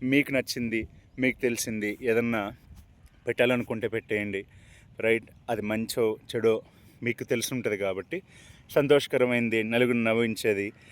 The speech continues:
ఎవరికన్నా మోటివేట్ చేసేది, లేదా పక్కనోడికి కొద్దిగైనా ఉపయోగపడుతుంది అనుకునేలాగా కంటెంట్ స్టార్ట్ చేసుకోండి. It will be very helpful. So అది ఫ్రెండ్స్, ఈరోజు మన ఆది అనుభవాల్లో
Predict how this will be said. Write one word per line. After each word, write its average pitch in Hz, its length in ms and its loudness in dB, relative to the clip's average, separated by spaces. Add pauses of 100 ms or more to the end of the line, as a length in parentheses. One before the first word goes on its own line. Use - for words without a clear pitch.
(200)
ఎవరికన్నా 123 400 6
మోటివేట్ 117 540 2
చేసేది, 107 460 0
లేదా 131 360 10
పక్కనోడికి 143 720 2
కొద్దిగైనా 135 540 6
ఉపయోగపడుతుంది 120 840 4
అనుకునేలాగా 110 720 2 (340)
కంటెంట్ 120 300 0
స్టార్ట్ 120 360 2
చేసుకోండి. 127 520 0 (460)
It 127 100 -2
will 127 140 -2
be 123 80 2
very 123 360 4
helpful. 131 340 -2 (560)
So 131 240 6 (140)
అది 135 220 6
ఫ్రెండ్స్, 147 400 2
ఈరోజు 131 240 4
మన 127 140 2
ఆది 120 300 4
అనుభవాల్లో 120 640 6